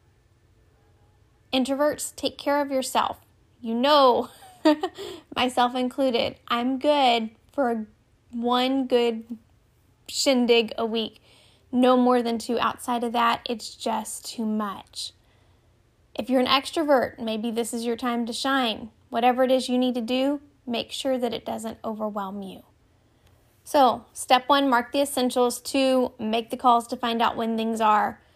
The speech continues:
And then go ahead and check the budget. And I'll tell you why. My husband and I were going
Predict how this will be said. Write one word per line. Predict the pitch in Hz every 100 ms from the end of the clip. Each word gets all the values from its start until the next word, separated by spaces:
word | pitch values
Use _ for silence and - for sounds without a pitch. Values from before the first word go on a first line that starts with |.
| _ _ _ _ _ -
And | 277 339
then | 370
go | 359
ahead | 339 320 294
and | 262
check | 247 226 -
the | 247
budget. | 214 214 220 208 - - _ _ _ _ - -
And | 277
I'll | 285
tell | 311
you | 262
why. | 220 - - - _ _ _ _ _ _ _ -
My | 311
husband | 381 359 - 302
and | 277
I | 233 233
were | 233 226 214 - _ _
going | 247 226 233 233 226